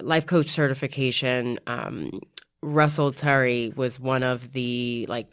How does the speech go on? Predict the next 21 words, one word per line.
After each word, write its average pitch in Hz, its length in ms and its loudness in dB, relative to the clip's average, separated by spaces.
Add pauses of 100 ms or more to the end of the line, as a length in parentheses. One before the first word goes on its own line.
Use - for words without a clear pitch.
(140)
facilitators 139 1120 0
for 120 380 0
our 120 220 -2
sessions. 131 720 -2
And, 120 420 -4 (420)
um, 98 480 -6 (400)
he's 170 340 0
just, - 540 0 (480)
like, 185 140 -4
you 180 180 2
know, 131 380 -4
Lindsay, 120 400 -6
but 135 160 -2
I'll 151 160 6
describe 135 460 -4
it, - 180 -8
describe 139 480 2
him 131 260 -4
for 123 280 -4
the 113 80 -6
listeners. 123 580 -6